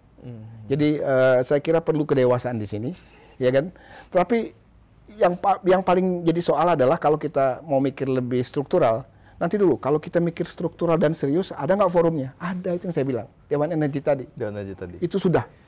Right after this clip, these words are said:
Speaker 2: sudah dimatangkan di situ.
Speaker 1: <clears throat> Iya,
Speaker 2: Saya
Speaker 1: iya.
Speaker 2: beberapa kali ketemu, eh, beliau-beliau dulu di Dewan Energi, itu profesor-profesor.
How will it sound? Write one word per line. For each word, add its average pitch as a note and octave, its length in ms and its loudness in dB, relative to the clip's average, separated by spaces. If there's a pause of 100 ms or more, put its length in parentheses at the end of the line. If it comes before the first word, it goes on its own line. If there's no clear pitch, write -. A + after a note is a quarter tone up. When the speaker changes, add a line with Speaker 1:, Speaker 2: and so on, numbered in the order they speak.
(140)
Speaker 2:
sudah C#3+ 80 2
dimatangkan C3 560 0
di - 20 0
situ. F#3+ 140 2
Speaker 1:
<clears throat> F#3+ 80 2 (320)
Iya, A2 160 -12
Speaker 2:
Saya E3 100 4
Speaker 1:
iya. E3+ 60 4
Speaker 2:
beberapa D3 400 2
kali C#3+ 160 0
ketemu, C3 460 -2 (420)
eh, A#2 160 -4
beliau-beliau B2 640 4
dulu A#2+ 240 0
di A2+ 160 0
Dewan A2+ 240 2
Energi, A2+ 400 -4 (400)
itu G3 160 -10
profesor-profesor. E3 800 -4